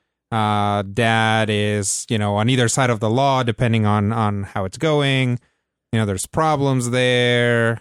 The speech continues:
magical journeys, teams up with Batman, maybe got,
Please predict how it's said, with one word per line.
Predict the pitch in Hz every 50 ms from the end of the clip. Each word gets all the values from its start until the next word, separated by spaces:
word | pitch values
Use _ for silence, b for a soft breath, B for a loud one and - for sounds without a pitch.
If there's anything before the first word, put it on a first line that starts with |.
| _ _
magical | - 120 131 139 135 123 131 123 - 117 113
journeys, | 110 123 135 143 139 135 131 131 127 127 120 -
teams | - 143 135 127 127
up | 127 120 120
with | 127 120 113 104 - -
Batman, | - 131 127 123 117 123 123 123 120 120 120
maybe | 131 131 131 131 131
got, | 120 127 127 127 127 120 -